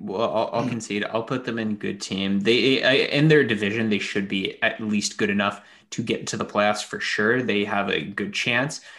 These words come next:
Speaker 1: just because, you know, outside of Vegas, I would say that the, uh, Pacific Division is extremely, extremely average.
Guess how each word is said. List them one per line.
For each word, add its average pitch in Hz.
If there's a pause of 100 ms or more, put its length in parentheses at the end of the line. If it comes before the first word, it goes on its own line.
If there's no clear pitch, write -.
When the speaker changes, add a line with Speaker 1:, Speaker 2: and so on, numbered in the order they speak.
(140)
Speaker 1:
just -
because, 110
you 113
know, 98
outside 110
of 101
Vegas, 104
I 104
would 101
say 104
that 98
the, 98
uh, 90
Pacific -
Division 107
is 104
extremely, 110
extremely 95 (720)
average. 110